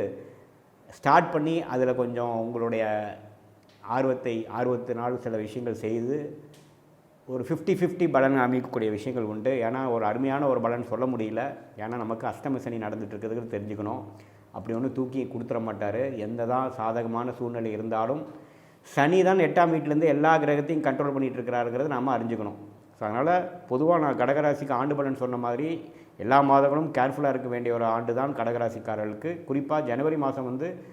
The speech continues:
ஐந்தாம் வீட்டில் இருக்கக்கூடிய புதனும் சுக்கிரனும் ஆறாம் வீட்டுக்கு போய், ஆறாம் வீட்டு அதிபதியே பன்னெண்டாம் வீடுங்கிற விரயஸ்தானம்,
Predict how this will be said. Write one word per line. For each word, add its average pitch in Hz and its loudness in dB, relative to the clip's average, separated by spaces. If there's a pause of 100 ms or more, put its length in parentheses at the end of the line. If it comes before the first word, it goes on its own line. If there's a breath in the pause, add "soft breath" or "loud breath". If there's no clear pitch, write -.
(320 loud breath)
ஐந்தாம் 170 6
வீட்டில் 180 2
இருக்கக்கூடிய 156 0
புதனும் 165 2
சுக்கிரனும் 156 -2
ஆறாம் 160 4
வீட்டுக்கு 147 -2
போய், 147 -2
ஆறாம் 156 2
வீட்டு 156 -2
அதிபதியே 156 0
பன்னெண்டாம் 156 0
வீடுங்கிற 151 0
விரயஸ்தானம், 147 0